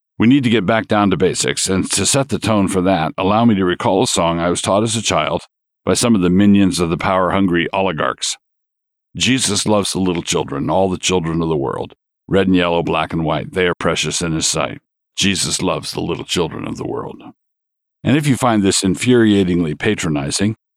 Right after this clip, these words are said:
and an entirely inadequate response to racial injustice, a bromide calculated not to fight racism,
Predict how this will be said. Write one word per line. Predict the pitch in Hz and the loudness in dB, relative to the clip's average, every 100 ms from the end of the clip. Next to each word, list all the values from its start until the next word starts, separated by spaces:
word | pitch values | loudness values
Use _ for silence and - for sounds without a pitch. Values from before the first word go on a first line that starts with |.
| _ | _
and | 107 104 110 101 | 0 2 4 4
an | 92 | 4
entirely | 90 - 113 113 98 92 | 2 2 2 2 2 2
inadequate | 101 98 101 110 - - | 2 2 2 0 -2 -2
response | 95 87 - 82 87 - | 0 -2 0 -2 -2 -2
to | 87 | 0
racial | 90 - 87 | 0 0 -2
injustice, | 80 90 92 - - - - _ _ - | -2 -2 -2 -4 -6 -8 -10 _ _ -4
a | 76 | 0
bromide | 98 110 101 76 87 | 2 4 2 0 -2
calculated | - 101 92 82 87 90 | -2 -4 -2 -2 -2 -2
not | 85 92 | -2 -2
to | - | -4
fight | - 92 65 | -2 -2 0
racism, | 90 - - - - | 0 0 -2 -6 -6